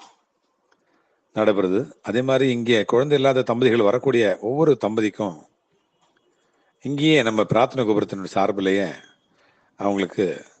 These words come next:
வளைகாப்பு நிகழ்ச்சியை வரக்கூடிய பக்தர்கள் எல்லாரும் சேர்ந்து ரொம்ப சந்தோஷமா, மகிழ்ச்சியா, ஆரவாரமா அந்த வளைகாப்பு நிகழ்ச்சியை நம்ம பண்றோம்.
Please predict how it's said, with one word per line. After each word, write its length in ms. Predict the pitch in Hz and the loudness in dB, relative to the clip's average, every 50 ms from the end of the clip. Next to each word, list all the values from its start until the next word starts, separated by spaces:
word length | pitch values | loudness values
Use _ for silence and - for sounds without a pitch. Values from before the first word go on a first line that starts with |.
| _ _ - | _ _ -4
வளைகாப்பு 480 | 98 101 110 123 123 131 117 101 - 104 | 0 2 2 2 2 2 0 -2 -2 -4
நிகழ்ச்சியை 600 | 101 92 98 92 - - 113 110 123 131 123 - _ _ _ _ _ _ _ _ - | -4 -2 -2 -2 -2 -2 0 0 0 -2 -6 -12 _ _ _ _ _ _ _ _ -4
வரக்கூடிய 580 | 101 101 107 123 120 - 120 110 107 104 101 | -2 0 0 0 0 0 0 2 2 0 0
பக்தர்கள் 420 | 90 87 98 - - - 117 110 110 | 0 -4 -4 -4 -2 -2 0 2 0
எல்லாரும் 420 | 101 101 107 113 113 123 135 123 | 0 2 2 2 2 2 0 0
சேர்ந்து 460 | - - 101 95 98 104 120 131 131 | -2 -2 -2 -2 -2 -4 -6 -6 -4
ரொம்ப 280 | 104 104 110 123 135 113 - | -6 -6 -2 -2 -2 -2 -2
சந்தோஷமா, 500 | - 101 117 131 - 139 117 101 120 131 127 | -4 -6 -6 -2 -2 -2 0 0 -4 -6 -4
மகிழ்ச்சியா, 540 | 113 104 110 123 120 - 127 123 127 139 135 _ _ _ _ _ _ _ _ _ _ _ _ - | -4 -4 -4 -4 -4 0 2 2 2 2 -2 _ _ _ _ _ _ _ _ _ _ _ _ -2
ஆரவாரமா 840 | 110 113 139 151 156 135 131 127 127 123 123 135 127 98 85 - - _ _ _ _ _ _ _ _ _ _ _ _ _ _ _ _ _ _ _ | 2 4 4 4 6 6 4 4 4 2 0 0 0 0 -4 -6 -14 _ _ _ _ _ _ _ _ _ _ _ _ _ _ _ _ _ _ _
அந்த 160 | - 107 107 | -6 -2 0
வளைகாப்பு 400 | 104 101 110 127 131 143 131 120 | 0 2 2 4 4 2 2 2
நிகழ்ச்சியை 420 | 110 107 101 101 - - 113 104 98 | 0 -2 -2 -2 0 -2 -2 -2 -2
நம்ம 80 | 98 92 | -2 0
பண்றோம். 380 | - 120 131 123 113 90 85 | 0 0 2 2 0 0 0